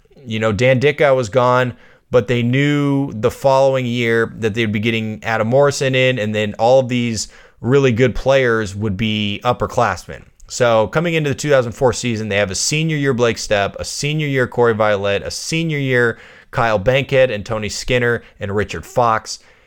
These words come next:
And then they also have a junior year Roni Turioff. I mean, just those people alone, uh, is a solid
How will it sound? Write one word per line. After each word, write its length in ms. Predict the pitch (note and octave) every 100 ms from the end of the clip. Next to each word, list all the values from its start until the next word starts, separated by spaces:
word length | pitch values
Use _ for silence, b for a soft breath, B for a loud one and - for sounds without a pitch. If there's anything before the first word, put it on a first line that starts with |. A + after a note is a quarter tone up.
| b
And 80 | A#2+
then 80 | C#3+
they 100 | D3
also 260 | D3+ D3+
have 140 | C#3+ C3+
a 60 |
junior 540 | G#2+ F#2+ C#3 D#3 D3 C3+
year 400 | B2 A#2+ A#2+ A#2 -
Roni 380 | G2+ B2 A#2+ A2
Turioff. 560 | - G2 E2+ G#1+ G1+ -
I 80 | G2
mean, 160 | A2
just 300 | F#2+ D3+ G#2
those 320 | A2 C#3+ C#3+ -
people 360 | C#3+ B2 A2+
alone, 540 | G#2 A2+ A#2 G#2 F#2 F#2 _
uh, 260 | G#2+ G2+ F#2
is 120 | G2
a 60 | G2+
solid 560 | - - A2 G#2+ G2+